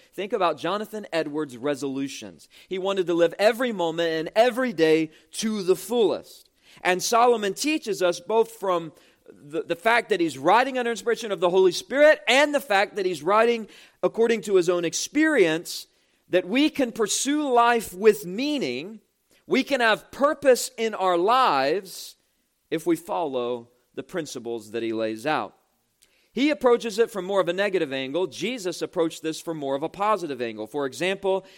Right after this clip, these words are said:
Jesus said, "But seek ye first the kingdom of God and his righteousness, and all these things will be added unto you." Matthew six thirty-three. That's sort of a positive way of saying what Solomon is saying.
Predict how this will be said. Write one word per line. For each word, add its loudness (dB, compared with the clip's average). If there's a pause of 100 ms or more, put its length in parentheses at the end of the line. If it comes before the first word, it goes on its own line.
(180)
Jesus -6
said, -2
"But 0
seek -8
ye -8
first -4
the -12
kingdom -8
of -8
God 0 (300)
and 0
his 0
righteousness, -2
and -8
all 2
these -8
things -6
will 0
be -2
added -2
unto -4
you." -4
Matthew -8
six -10 (320)
thirty-three. -4 (880)
That's 0
sort -2
of 0
a 0
positive -2
way 0
of -6
saying -6
what -4
Solomon -6
is -14
saying. -10